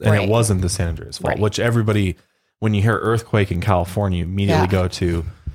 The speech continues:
Speaker 1: the San Andreas fault because
Speaker 2: Right.
Speaker 1: it's such a huge fault. It goes hundreds of miles. So
Speaker 2: Uh-huh.
Speaker 1: if that thing splits, and
Speaker 2: Right.
Speaker 1: we're talking, like, a massive
Speaker 2: Oh my gosh.
Speaker 1: mega earthquake
Speaker 2: I know.
Speaker 1: happening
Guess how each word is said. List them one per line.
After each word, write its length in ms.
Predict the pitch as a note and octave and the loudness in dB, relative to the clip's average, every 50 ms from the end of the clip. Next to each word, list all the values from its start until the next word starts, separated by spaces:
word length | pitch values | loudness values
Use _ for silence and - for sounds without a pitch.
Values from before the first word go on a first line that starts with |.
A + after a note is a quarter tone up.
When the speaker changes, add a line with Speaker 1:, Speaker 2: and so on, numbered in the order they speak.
| - - | -10 -6
Speaker 1:
the 80 | - G2+ | -4 -2
San 200 | - - A2+ G#2 | 0 2 2 2
Andreas 320 | F#2+ F#2 G2 F2+ E2+ E2 D#2+ | 2 2 2 2 2 0 0
fault 260 | - F#2+ F2+ D#2+ F#2+ | 0 0 0 0 0
because 400 | G2+ - - F#2 F2 F2 F#2 - | -2 -2 0 0 0 0 -2 -4
Speaker 2:
Right. 80 | - - | -2 -2
Speaker 1:
it's 140 | G2+ - - | -2 -2 -2
such 420 | - - - B2 A2+ G2+ - - | -2 -2 0 0 0 0 0 -2
a 40 | F#2+ | -6
huge 360 | F2+ - - G2+ F#2+ E2+ - | -6 -4 -4 -2 -2 -2 -4
fault. 280 | - - G2 F#2 F2 F2 | -2 -2 0 0 0 0
It 40 | F#2 | -2
goes 120 | F2 E2+ | -4 -4
hundreds 340 | - - G2 G2+ F#2+ F2+ F#2+ | -2 -2 -2 -2 -2 -2 -2
of 60 | E2+ | -4
miles. 400 | F2 F#2 F#2+ F#2 F2 F2+ - - | -2 -2 -2 -2 -2 -2 -2 -2
So 100 | D#3 F#2 E2+ F2 | 0 0 0 -2
Speaker 2:
Uh-huh. 120 | - - - - - _ - _ | -2 -6 -12 -18 -20 _ -12 _
Speaker 1:
if 200 | - G#2 G2 - | -4 -4 -2 0
that 260 | - A#2 B2+ D3+ D3 - | 0 2 2 2 0 0
thing 240 | - E3 D#3+ D#3+ | 0 0 2 2
splits, 600 | - - - - - - C3 C#3 E3+ E3+ - - | 2 0 0 -2 -2 0 0 0 0 0 -2 -4
and 340 | - B2+ A2+ G#2+ G2+ G2 - - _ - | -2 -2 0 0 0 -2 -4 -8 _ -4
Speaker 2:
Right. 380 | E3 E3 D#3+ D#3 D#3 E3+ E3 - - - - - | 0 0 2 2 0 -2 -6 -8 -12 -18 -8 -2
Speaker 1:
we're 140 | A#2 B2+ B2+ | 0 0 0
talking, 400 | - C#3 C3 B2 - B2 G#2+ G2+ | 2 0 0 0 0 0 0 0
like, 160 | G2+ G2 F#2 | 0 0 0
a 60 | F#2 F2+ | -2 -2
massive 800 | F2+ F#2 F#2 F#2+ F#2+ G2 G2 - - - G#2 G2 F#2 F#2 F#2+ - | -4 -4 -2 0 0 0 0 -2 -2 0 0 2 2 0 0 0
Speaker 2:
Oh 80 | F#3 | 0
my 140 | F3 D#3 D#3 | 0 -2 -2
gosh. 280 | - D#3+ - - - A2 | -4 -6 -6 -4 -2 2
Speaker 1:
mega 380 | G#2 G#2+ G#2+ G#2+ A2 G#2+ G#2+ | 2 4 4 4 4 2 2
earthquake 520 | F2+ F2+ G2 F#2 - - - - F#2 F#2 D#3+ | 0 0 -2 -4 -4 -4 -2 -2 0 0 0
Speaker 2:
I 20 | |
know. 40 | E3 | 0
Speaker 1:
happening 580 | F3 G2 F#2+ F#2 - G2+ F#2+ F2+ F2+ F2+ F2+ | 0 0 0 0 -2 -4 -6 -4 -6 -6 -10